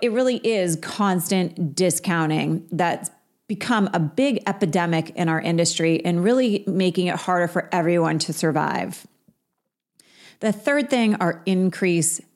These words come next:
cost. And I have experienced this myself. My electric bill has gone up. My internet bill doubled at the spa. And we're gonna talk about this at the workshop too, how to do plum-, I like to call it plumbing, where we go in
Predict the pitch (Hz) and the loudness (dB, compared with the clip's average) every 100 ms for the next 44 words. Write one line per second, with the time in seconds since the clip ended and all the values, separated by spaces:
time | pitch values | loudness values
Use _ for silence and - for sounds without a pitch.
0 | _ _ _ - 170 - 151 - - - | _ _ _ -4 -2 0 -2 -4 -6 -14
1 | _ _ _ - 202 185 - - 180 175 | _ _ _ -6 -2 -2 -4 -2 2 2
2 | 160 170 - - 220 220 247 262 262 262 | 2 0 -2 0 2 2 2 2 0 0
3 | 262 262 226 208 190 180 - - - _ | 0 2 0 2 0 0 -2 -6 -12 _
4 | - - 180 180 185 180 170 175 - - | -20 -6 -4 0 2 2 0 -4 -4 0
5 | 170 180 175 160 160 156 175 262 - - | 2 2 2 2 2 2 0 -2 -6 -20
6 | _ _ _ _ _ - - - - 185 | _ _ _ _ _ -20 -20 -20 -8 -2
7 | 190 180 175 170 170 175 - 190 180 180 | 0 0 0 2 2 0 -2 -2 0 2
8 | 175 175 180 180 208 - 165 165 160 160 | 0 2 2 4 2 0 0 2 0 2
9 | 170 190 - 170 - 170 - 170 147 143 | 2 2 0 -4 -2 -2 0 0 2 2
10 | 190 240 277 _ _ _ 196 190 196 208 | 2 -2 -8 _ _ _ -2 0 2 0
11 | 208 185 180 165 - 160 156 - 175 170 | 0 0 0 -2 0 0 0 -2 -4 -2
12 | 151 160 143 156 151 - 170 165 165 196 | 0 0 -2 -4 -4 -2 0 2 0 0
13 | 208 208 196 170 - 170 170 180 175 165 | 2 2 2 0 0 -2 0 0 2 0
14 | 160 175 165 - - 165 160 151 - 170 | 0 0 0 -2 -2 0 0 -2 -6 -2
15 | 170 165 175 165 175 170 165 | 0 2 2 2 2 2 2